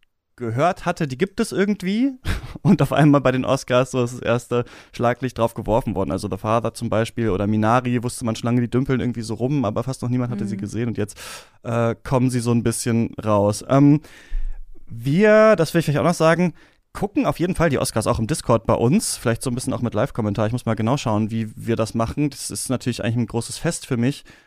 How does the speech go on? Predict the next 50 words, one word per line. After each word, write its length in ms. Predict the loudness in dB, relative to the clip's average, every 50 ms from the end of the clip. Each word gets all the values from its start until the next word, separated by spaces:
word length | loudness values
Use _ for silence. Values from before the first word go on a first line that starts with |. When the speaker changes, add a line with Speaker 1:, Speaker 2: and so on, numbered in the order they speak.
| _ _ _
Speaker 1:
Ähm, 340 | -8 -6 -4 -2 -2 -4 -4 -6 _ _ _ _ _ -20
ich 60 | -14
glaube 200 | -10 -8 -6 -4
nur, 120 | -2 0
wir 80 | 2 2
nehmen 160 | 2 2 2
eventuell 420 | 2 0 0 0 -2 -2 0 0
am 80 | 0 2
nächsten 240 | 0 0 0 -2 -4
Tag 120 | -4 -4
das 120 | -6 -8 -8
Celine 220 | -4 -4 -4 -2
Sciamma 320 | -2 -4 -2 -2 -2 -2
Special 320 | -2 -4 -6 -6 -6 -4 -4
auf. 160 | -4 -4 -2
Da 80 | 0 0
muss 180 | 0 2 2
ich 20 | 0
mal 120 | 0 0
gucken, 200 | 0 2 4 4
wie 100 | 6 6
genau 220 | 6 6 4 2 2 2
das 160 | 0 0 2
<laughs> 80 | 2 4
gemacht 220 | 6 6 6 4
wird. 200 | 2 0 2 4
Aber 280 | 4 4 6 6 6 4 2 -4 -6 -4
auf 100 | 0 2
jeden 160 | 4 4 4
Fall, 240 | 4 4 4 4 4 2 -2 -10 -4 2
ähm, 220 | 2 2 4 2
falls 220 | 2 0 -2 -2
ihr 60 | -2 -2
Katz, 320 | -2 -2 -2 -2 -4 -10 -20 -20 -20 -20 _ _ _ _ _ _ _
ähm, 320 | -4 -2 0 0 0 -2 -4 -8 -16 -20
finanziell 480 | -10 -6 -2 0 2 2 2 2 0 0
unterstützt, 460 | 2 0 -2 0 -2 -2 -2 -2 -2
also 160 | -2 -2 -2
so 120 | -2 -2 -2
eine 120 | -2 -2
einmalige 320 | 0 0 0 0 0 -2
Unterstützung 340 | -2 -4 -6 -6 -6 -6 -6
ist 60 | -4
ja 80 | -4 -4
die 140 | -4 -4 -4 -6
<laughs> 100 | -6 -4
Eintrittskarte 760 | -4 -2 -2 -2 -2 -4 -4 -4 -4 -2 0 2 2 2 2
in 140 | 2 4 4
den 120 | 2 2
Discord. 500 | 0 -2 -4 -4 -4 0 2 4 4 2